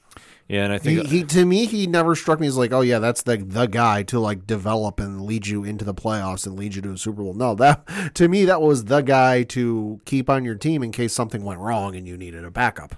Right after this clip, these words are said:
Speaker 1: Mm-hmm. And I think that the Bijan Robinson talk has really died down lately. That he was gonna be the next coming of, uh,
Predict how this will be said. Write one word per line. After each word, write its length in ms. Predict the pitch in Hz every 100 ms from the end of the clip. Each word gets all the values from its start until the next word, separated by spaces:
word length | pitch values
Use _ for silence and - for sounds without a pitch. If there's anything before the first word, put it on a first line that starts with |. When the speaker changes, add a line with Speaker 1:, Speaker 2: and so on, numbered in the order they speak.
| -
Speaker 1:
Mm-hmm. 540 | 101 107 123 139 - 123
And 160 | 117
I 60 | 110
think 220 | 131 117
that 100 | 104
the 120 | 90
Bijan 580 | 87 107 98 98 95 92 85
Robinson 460 | 95 101 95 90
talk 320 | 82 87 80 -
has 140 | 80
really 220 | 85 80
died 280 | 78 82 82
down 260 | 82 80 78
lately. 360 | 78 78 78 78 _ _ _ _ _ _
That 200 | 87 90
he 100 | 85
was 320 | 92 82 76 76
gonna 180 | 95 87
be 80 |
the 100 | 82
next 260 | 87 85 -
coming 400 | 98 87 85 82
of, 320 | 82 78 73 - - _ _ _
uh, 380 | 82 80 80